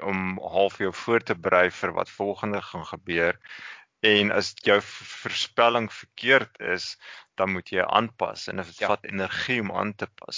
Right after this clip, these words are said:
Speaker 1: So, jy, jy is altyd besig om voorspellings te maak en die idee daarvan is om energie te spaar. Want as iets nie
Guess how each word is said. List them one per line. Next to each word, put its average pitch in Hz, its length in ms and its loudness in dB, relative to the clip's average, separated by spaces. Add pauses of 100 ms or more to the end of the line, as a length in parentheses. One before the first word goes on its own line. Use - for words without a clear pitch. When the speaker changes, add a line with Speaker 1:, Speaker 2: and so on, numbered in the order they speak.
Speaker 1:
So, 95 120 -8
jy, 92 460 -2
jy 101 100 0
is 95 140 -4
altyd 104 200 -4
besig - 220 -2
om - 80 -20
voorspellings - 560 -2
te - 80 -10
maak 90 280 -2
en 95 160 -4
die 92 100 -4
idee 98 300 0
daarvan 95 440 2
is 92 220 -2
om 85 340 -6 (600)
energie 95 580 -4
te - 120 -10
spaar. - 560 -4 (640)
Want 95 180 -2
as 98 120 -4
iets - 360 -4
nie 107 360 0